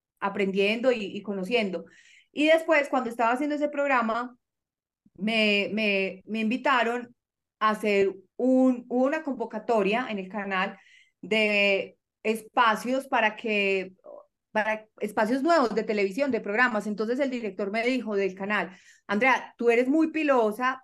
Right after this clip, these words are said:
¿por qué no presentas el proyecto?". Y yo, "¿Qué? ¿Para que seas directora de tu propio programa?". Y yo, "¡Ah! ¡Guau!". Entonces hice, reuní a todas mis amigas y yo, "Bueno, ¿qué hacemos? ¿De qué hablamos?". Porque en ese momento, como les digo,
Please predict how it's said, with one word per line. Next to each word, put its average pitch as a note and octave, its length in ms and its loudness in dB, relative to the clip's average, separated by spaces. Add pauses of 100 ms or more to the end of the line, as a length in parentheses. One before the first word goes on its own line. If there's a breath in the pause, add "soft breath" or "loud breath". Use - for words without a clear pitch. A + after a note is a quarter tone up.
¿por G#3+ 200 -6
qué G#3+ 140 -4
no A#3 300 0
presentas B3 440 -2
el G#3+ 100 -6
proyecto?". F#3+ 560 -2
Y F#3+ 60 -4
yo, F#3 220 -6
"¿Qué? D4 380 0
¿Para A3 140 -2
que A3 80 -10
seas G#3 260 0
directora G#3 580 -2
de A#3+ 80 -2
tu A3+ 120 -12
propio G3+ 240 -4
programa?". A3 260 0
Y G3 40 -8
yo, F#3+ 160 -4
"¡Ah! C5 220 2 (640)
¡Guau!". G#3+ 460 2 (180)
Entonces C4 260 0
hice, D4 440 0 (240)
reuní B3 380 0
a A#3+ 100 -2
todas D4 200 0
mis D4+ 120 -2
amigas C4+ 460 -4
y A#3+ 80 -10
yo, A3+ 120 0
"Bueno, G#3+ 240 -2
¿qué A3 120 -8
hacemos? A3 500 0
¿De G#3+ 120 -4
qué A#3 140 -8
hablamos?". C4+ 560 2
Porque A3 440 -4
en G#3+ 120 -2
ese G#3+ 160 -2
momento, A#3+ 400 -2
como B3+ 180 -2
les G3+ 140 -2
digo, G#3 400 -2